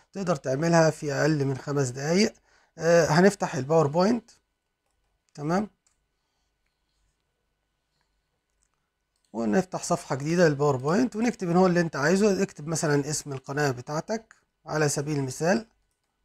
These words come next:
اهو، انا هكتب ابدع واستمتع، تمام؟ وممكن نجيب اي لوجو او اي شكل عندنا بطريقة سهلة جدًا. بتخش هنا اهو تعمل insert picture،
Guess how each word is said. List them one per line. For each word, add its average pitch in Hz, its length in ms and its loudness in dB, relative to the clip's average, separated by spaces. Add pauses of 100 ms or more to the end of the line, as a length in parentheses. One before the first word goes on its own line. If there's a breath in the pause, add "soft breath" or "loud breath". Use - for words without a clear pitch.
(160)
اهو، 139 320 -6
انا 135 160 -2
هكتب 135 320 -8
ابدع 127 340 -12
واستمتع، 175 640 -4 (500 soft breath)
تمام؟ 170 360 -2 (340 soft breath)
وممكن 190 360 -2
نجيب 160 320 -2
اي 151 240 0
لوجو 147 280 0
او 139 180 -4
اي 143 120 -2
شكل 139 320 -6
عندنا 127 320 -6
بطريقة 180 360 -10
سهلة 147 260 0
جدًا. 170 420 -4
بتخش 175 500 -6
هنا 147 120 -2
اهو 156 160 0
تعمل 139 520 -6
insert 214 440 -2 (1000)
picture، 180 420 -2